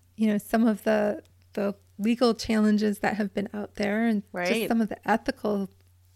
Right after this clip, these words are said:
Speaker 1: issues that, I mean, that's just horrible calling it student
Speaker 2: Right.
Speaker 1: help and parent help. That's
Speaker 2: Right. I mean, yeah, you might end up on Twitter or in a Facebook parent group,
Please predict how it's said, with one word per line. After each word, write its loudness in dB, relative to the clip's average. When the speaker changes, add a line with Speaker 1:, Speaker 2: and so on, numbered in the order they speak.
Speaker 1:
issues -2
that, -2
I 0
mean, 4
that's -4
just -6
horrible -4
calling -4
it -6
student 0
Speaker 2:
Right. 0
Speaker 1:
help -2
and -4
parent -4
help. -8
That's -8
Speaker 2:
Right. 0
I -2
mean, 0
yeah, 2
you -6
might -2
end -2
up -4
on -2
Twitter 4
or 4
in 0
a -4
Facebook -6
parent 0
group, -4